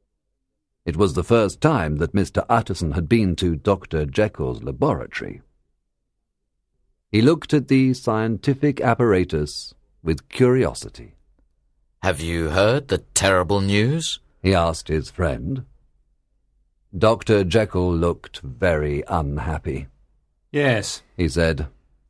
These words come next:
Speaker 3: "Everybody is talking about this murder."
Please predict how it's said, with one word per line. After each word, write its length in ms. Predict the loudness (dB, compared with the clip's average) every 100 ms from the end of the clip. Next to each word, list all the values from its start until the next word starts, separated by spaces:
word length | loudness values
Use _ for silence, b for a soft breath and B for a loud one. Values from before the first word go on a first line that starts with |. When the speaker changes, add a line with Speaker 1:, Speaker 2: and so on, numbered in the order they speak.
| _ _
Speaker 3:
"Everybody 520 | -2 0 2 2 0
is 140 | -2 -2
talking 400 | 0 0 0 -4
about 300 | -2 -4 -4
this 160 | -10
murder." 560 | -6 -2 -2 -2 -6